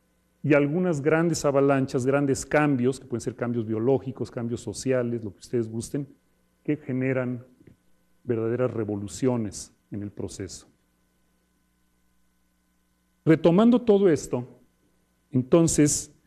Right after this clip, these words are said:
viene la pregunta, ¿y ahora cómo le enseñas esto a chavas y chavos de prepa,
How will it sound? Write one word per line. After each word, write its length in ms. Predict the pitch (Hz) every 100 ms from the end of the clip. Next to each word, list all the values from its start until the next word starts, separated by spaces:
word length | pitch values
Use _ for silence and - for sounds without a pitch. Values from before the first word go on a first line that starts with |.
| -
viene 220 | 165 165
la 100 | 151
pregunta, 340 | - 143 160 170
¿y 120 | 160
ahora 220 | 175 180
cómo 220 | 190 202
le 100 | 190
enseñas 500 | 151 - 170 165 -
esto 640 | 165 156 - 123 127 - - _ _ _ _ _ _ _ -
a 120 | 110
chavas 440 | - 147 143 143
y 60 | 107
chavos 600 | - 131 120 120 - - -
de 140 | 110
prepa, 580 | - 135 135 135 120